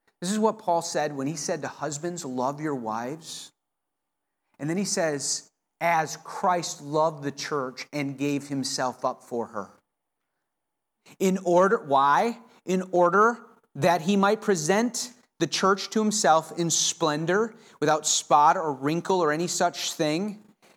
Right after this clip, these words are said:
that she might be holy and without blemish. It is Jesus's mission, stated mission,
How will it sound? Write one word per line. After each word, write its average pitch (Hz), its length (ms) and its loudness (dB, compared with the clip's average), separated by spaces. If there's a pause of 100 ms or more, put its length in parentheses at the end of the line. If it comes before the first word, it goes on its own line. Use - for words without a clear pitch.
that 151 200 0
she 208 420 4
might 185 340 2
be 196 380 -2
holy 185 400 2
and 170 140 -4
without 156 360 2
blemish. 180 600 -2 (360)
It 196 160 4
is 196 220 4
Jesus's 220 840 0 (540)
mission, 165 600 2
stated 202 640 2
mission, 175 560 2